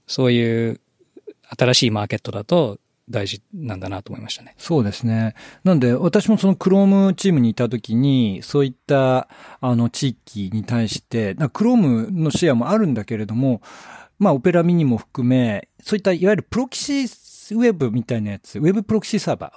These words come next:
Speaker 2: ー。な-、いわゆるウェブのプロキシと違うんですけれども、えっと、オペラミニと一緒で、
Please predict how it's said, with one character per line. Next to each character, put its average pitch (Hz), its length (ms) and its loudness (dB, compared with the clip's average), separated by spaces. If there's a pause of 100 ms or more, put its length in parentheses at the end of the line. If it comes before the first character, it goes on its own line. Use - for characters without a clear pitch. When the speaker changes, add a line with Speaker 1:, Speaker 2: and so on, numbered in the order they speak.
Speaker 2:
ー。 160 40 0
な-、 147 120 2
い 185 80 4
わ 247 80 6
ゆ 254 60 4
る 147 80 2
ウ 139 60 0
ェ 175 100 6
ブ 196 80 2
の 196 80 2
プ 185 100 0
ロ 185 80 0
キ - 60 -14
シ 185 120 -2
と - 100 -4
違 165 80 2
う 151 60 2
ん 131 40 0
で 107 60 -2
す - 100 -14
け 117 80 -6
れ 113 60 -6
ど 123 80 -4
も、 135 180 -2 (320)
え 131 80 -6
っ 123 40 -4
と、 120 300 -4
オ 175 140 -2
ペ - 80 0
ラ 202 100 4
ミ 202 80 4
ニ 147 100 2
と 123 100 -2
一 113 100 -2
緒 143 160 -4
で、 151 260 2